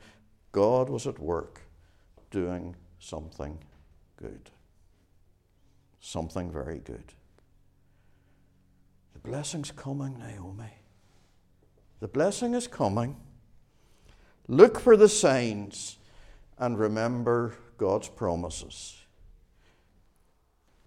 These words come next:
Even as the bitter blows were raining down on her, God was at work doing something good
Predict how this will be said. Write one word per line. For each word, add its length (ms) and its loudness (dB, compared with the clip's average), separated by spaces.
Even 720 2
as 160 -2
the 100 0
bitter 400 0
blows 540 -2
were 200 -2
raining 560 -4
down 540 -4
on 260 -4
her, 300 -10
God 320 2
was 180 -6
at 160 -8
work 380 -10
doing 340 -8
something 640 -14
good 380 -10